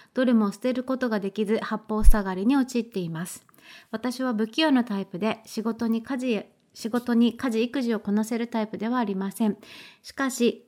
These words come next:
旦那の収入だけで生活レベルを落とすことも嫌なんです。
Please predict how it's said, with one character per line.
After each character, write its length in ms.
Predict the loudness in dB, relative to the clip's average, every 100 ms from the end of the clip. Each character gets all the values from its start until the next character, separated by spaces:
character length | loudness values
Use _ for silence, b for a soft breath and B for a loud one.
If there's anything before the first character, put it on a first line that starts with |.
| -2
旦 220 | 2 4
那 100 | 4
の 140 | 2
収 240 | 2 0 2
入 220 | 2 2
だ 100 | -2
け 100 | -4
で 120 | -4
生 220 | -2 -2
活 260 | -2 -4 -2
レ 100 | -2
ベ 160 | 0
ル 120 | -2 -2
を 20 |
落 100 | -4
と 80 | -8
す 100 | -8
こ 140 | -8
と 140 | -2
も 140 | 0 2
嫌 180 | 2 2
な 160 | -4
ん 80 | -6
で 100 | -8
す。 140 | -10